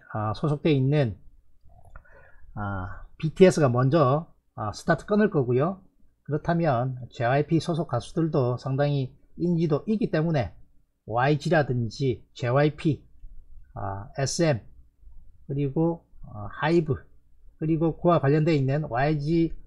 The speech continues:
플러스와 같은 엔트 쪽도 관심 가져볼 필요 있다. 그렇게 정리하도록 하겠습니다. 지금 현재 미국 선물 체크하고 마무리할 텐데요. 미국 선물이 장 초반에 조금 흔들리다가 추가 상승 시도 나오고 있습니다. 아침 방송에서 말씀드렸는데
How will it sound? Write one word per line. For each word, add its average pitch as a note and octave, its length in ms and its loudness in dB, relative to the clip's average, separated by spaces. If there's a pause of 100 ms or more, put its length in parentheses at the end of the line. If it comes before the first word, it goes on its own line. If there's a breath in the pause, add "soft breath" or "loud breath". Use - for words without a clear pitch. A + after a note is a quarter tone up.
(160)
플러스와 E3 400 2
같은 C#3+ 420 2 (300)
엔트 F3+ 320 -2
쪽도 D#3+ 400 -2
관심 C3+ 300 -2
가져볼 C#3+ 320 2
필요 C#3+ 180 0
있다. B2+ 300 -4 (160)
그렇게 D3+ 260 2
정리하도록 C3+ 480 2
하겠습니다. A#2 560 -4 (460 soft breath)
지금 F#3 260 4
현재 E3+ 380 6
미국 F#3 340 2
선물 F#3 380 6
체크하고 E3+ 360 4
마무리할 C#3 380 6
텐데요. D3 380 4
미국 D#3 340 0
선물이 D3 640 4 (380 soft breath)
장 D3+ 280 6
초반에 D3+ 560 6
조금 D3+ 260 2
흔들리다가 D#3+ 600 6
추가 F#3+ 420 8
상승 E3 280 6
시도 D#3 240 4
나오고 C#3+ 220 6
있습니다. A2+ 460 0 (500 loud breath)
아침 D3 260 4
방송에서 D#3+ 380 8
말씀드렸는데 C#3 920 6